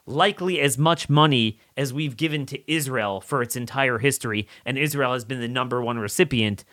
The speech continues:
of defense aid year after year. And again, whether you agree, disagree, you know, I have mixed feelings on it, but, um,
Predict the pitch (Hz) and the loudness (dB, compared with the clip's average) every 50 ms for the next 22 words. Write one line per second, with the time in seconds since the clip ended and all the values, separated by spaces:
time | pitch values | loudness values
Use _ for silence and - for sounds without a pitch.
0 | _ - - 117 117 123 120 - 127 117 110 - 170 170 135 - - - - - | _ -6 -6 -4 -4 -4 -4 -4 -4 -4 -2 0 2 2 2 2 -2 -12 -20 -20
1 | _ _ _ _ _ _ _ - 123 120 117 110 104 - - 131 131 135 131 113 | _ _ _ _ _ _ _ 2 4 6 6 6 4 4 4 6 6 6 6 4
2 | - - - - _ _ _ _ _ _ _ _ _ _ _ _ _ _ _ _ | 2 -4 -14 -16 _ _ _ _ _ _ _ _ _ _ _ _ _ _ _ _
3 | _ _ _ _ _ _ _ _ _ _ _ _ _ _ _ _ _ _ - 120 | _ _ _ _ _ _ _ _ _ _ _ _ _ _ _ _ _ _ -4 -2
4 | 135 139 147 202 190 147 135 127 123 120 120 113 135 185 214 190 156 135 160 151 | 0 2 2 0 0 0 0 0 0 -2 -2 0 2 4 4 4 4 4 2 2
5 | - 160 135 156 165 165 160 156 147 135 113 _ _ _ _ _ _ _ _ _ | 2 0 2 2 4 4 4 4 2 0 -4 _ _ _ _ _ _ _ _ _
6 | _ _ _ _ _ - 120 127 131 143 147 151 143 147 - - 160 160 151 147 | _ _ _ _ _ -4 0 0 0 0 0 0 -2 -2 -2 0 2 2 4 4
7 | 147 143 123 147 143 143 139 143 143 131 - - 139 127 120 117 104 - _ _ | 2 2 4 4 4 4 4 4 2 2 0 2 2 4 4 2 0 -6 _ _
8 | _ _ _ _ _ _ _ _ _ - - 120 120 110 107 101 98 95 98 98 | _ _ _ _ _ _ _ _ _ -6 -2 0 0 0 -2 -4 -8 -10 -12 -14
9 | - | -14